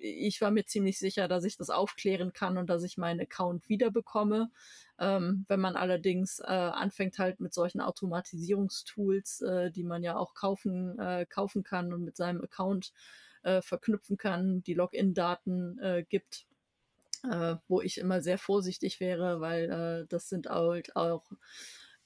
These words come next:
aus manchen dubiosen Ländern kommen diese, diese Tools, wo ich nicht wissen will, was dann sonst noch so mit dem Account und mit den Daten, Daten passiert. Äh, aber, ähm, das wird halt häufig,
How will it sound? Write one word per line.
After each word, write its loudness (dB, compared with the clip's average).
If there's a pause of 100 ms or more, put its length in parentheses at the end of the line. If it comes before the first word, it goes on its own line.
(320)
aus 4
manchen 4
dubiosen 4
Ländern 6
kommen 2
diese, 4
diese 2
Tools, 2
wo 2
ich 0
nicht 2
wissen -2
will, 2
was -2
dann 0
sonst 0
noch 0
so 2
mit 2
dem 2
Account 0
und 0
mit -4
den 2
Daten, -2 (100)
Daten -2
passiert. 0 (480)
Äh, -4
aber, 0
ähm, -4
das -4
wird -2
halt 0
häufig, -2